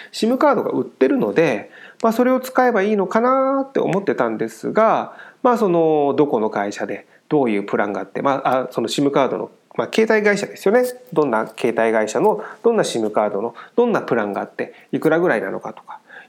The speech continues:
いうのが全く分からなかったので、まあ、調べていったら、もう一番最初の方で、何やら、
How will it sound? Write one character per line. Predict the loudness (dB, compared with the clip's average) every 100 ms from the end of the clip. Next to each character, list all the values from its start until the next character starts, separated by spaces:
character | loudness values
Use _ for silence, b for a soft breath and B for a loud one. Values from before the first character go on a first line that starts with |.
| 0
い |
う | 2
の | 2
が | 2
全 | 0 0 0
く | 2
分 | 2
か | 0
ら | 0
な | 0
か | -2
っ | -8 -12 -14
た |
の | -10 -2
で、 | 2 2 -2 B B B
ま | -4
あ、 |
調 | -2 0 2
べ | 2 -2
て | -4 -8 -4
い | -8
っ | -8 _ _ _
た | 0
ら、 | 2 2 2
も | 0
う |
一 | -2 -2 2
番 | 2 2
最 | 0 0
初 | 2 2
の | 0
方 | 0 0 2 0
で、 | 2 2 0 -4 -10 B B B 0
何 | 2 4
や | 2
ら、 | 2 0 -4